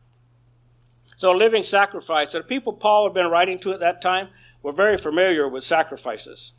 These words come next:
you know, where things were slaughtered and burned totally up. The Jews and the pagans, the Gentiles, all of them would have been familiar with that. So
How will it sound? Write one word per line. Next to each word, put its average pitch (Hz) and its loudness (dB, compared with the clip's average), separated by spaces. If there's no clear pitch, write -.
you 120 -20
know, 123 -12
where 131 -8
things 156 -6
were 127 -10
slaughtered 160 2
and 123 -8
burned 147 -2
totally 139 0
up. 135 -2
The 127 -20
Jews 165 0
and 135 -8
the - -20
pagans, 147 -2
the 127 -16
Gentiles, 139 -4
all 160 2
of 143 -2
them 143 -4
would 127 -8
have 120 -16
been 131 -6
familiar 135 -10
with 120 -14
that. 123 -8
So 160 2